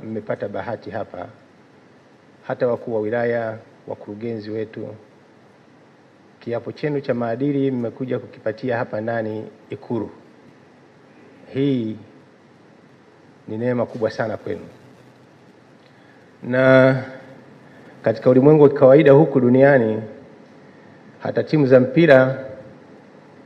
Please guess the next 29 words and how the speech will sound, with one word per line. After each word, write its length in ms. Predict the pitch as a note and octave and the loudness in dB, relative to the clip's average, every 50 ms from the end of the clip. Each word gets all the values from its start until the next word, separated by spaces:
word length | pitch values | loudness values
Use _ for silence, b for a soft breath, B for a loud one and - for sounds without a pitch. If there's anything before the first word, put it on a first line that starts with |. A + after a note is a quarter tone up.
| - - | -20 -8
kuna 240 | - - C3 B2+ C3 | -2 0 2 4 4
utaratibu, 640 | C3+ C3 C3 C3+ B2+ B2 B2+ - - F#3 F3 D#3+ D3 | 4 4 4 4 2 2 0 -2 -2 -2 -2 0 0
wakati 240 | C3 C3+ C3+ - C3 | 2 2 2 0 2
mwingine 220 | C3 C#3 D3 C#3 | 2 2 4 4
wanasema 260 | C3 A#2+ - C#3 C#3 | 2 2 2 0 0
usajili 600 | B2 A#2+ A2+ - - B2 A#2+ C3+ C#3+ D#3 D3 D3+ | 0 -2 -2 -2 -2 -2 0 0 -2 0 2 2
wa 140 | C#3 B2+ B2 | 4 2 2
dirisha 400 | G#2 A2+ A2+ A#2 G#2 - A#2 G#2 | 2 0 -2 -4 -4 -2 -2 0
dogo. 340 | - G#2 G2+ G#2 - - - - - - - - - - - - - - - - - - - - - - - - - - - - - _ - - - - - | 2 4 2 2 2 -2 -10 -12 -14 -20 -20 -20 -20 -20 -20 -20 -20 -20 -20 -20 -20 -20 -20 -20 -20 -20 -20 -20 -20 -20 -20 -20 -20 _ -20 -20 -20 -12 -6
Sasa, 400 | - B2+ - - B2+ A#2+ A#2 A2+ - - - - - - - - - - - | -6 -4 0 0 0 0 0 -4 -8 -10 -16 -18 -20 -20 -20 -20 -20 -18 -8
kama 240 | - - B2+ B2+ C3+ | -2 2 4 6 6
usajili 500 | C3+ C3+ - C3 C3 D3 E3+ F3+ D#3+ C#3+ | 6 4 4 0 0 0 0 0 0 0
huu 200 | C3+ D#3 D#3 C#3+ | 2 2 2 4
ni 80 | C#3 | 2
usajili 480 | C3+ A#2 - - A#2+ A#2+ C3 C3+ C3+ B2+ | 2 2 0 -2 -2 0 0 0 0 0
wa 120 | A#2+ A2+ | 0 0
dirisha 520 | A2 A2+ A#2+ B2 - - D#3 D#3+ F#3 G#3 G3+ - - - - - - - - - - - | -2 -2 -4 -4 0 2 4 4 4 4 0 -8 -16 -20 -20 -20 -20 -20 -20 -16 -6 0
dogo, 360 | A#2+ B2 A#2+ G#2 G2+ G2+ - - - - - - - | 2 2 2 2 -2 -6 -12 -14 -16 -20 -20 -14 -12
lakini 280 | - - - D3 C#3 B2+ | -10 -8 -4 -4 -4 -4
usajili 360 | A2+ - B2 A#2 A#2+ A#2 B2 | -4 -6 -6 -6 -4 -4 -2
huo 160 | B2+ F3 D#3+ | 0 0 0
mara 180 | C#3 B2+ A#2+ B2 | 2 2 0 0
nyingi 200 | C#3 C#3+ C3+ B2+ | 0 0 0 0
unakuwa 300 | A#2 A2+ A2 - C3 A#2+ | -2 -2 0 0 -2 -2
ni 60 | A#2 | -2
usajili 380 | G#2+ - - A#2 B2+ C3 B2+ | -4 -6 -6 -6 -4 -4 -4
makini 560 | A#2+ A#2+ A2 A2 - - - A#3 A3 G3+ F3+ E3 | -2 -4 -4 -6 -4 0 2 2 4 2 2 0
kuliko 300 | - C#3 C3+ B2+ A#2+ A2 | -2 -2 -4 -4 -4 -6
kawaida. 440 | - - G2 F#2+ G2 F#2 F2 - | -6 -4 -6 -6 -6 -8 -10 -14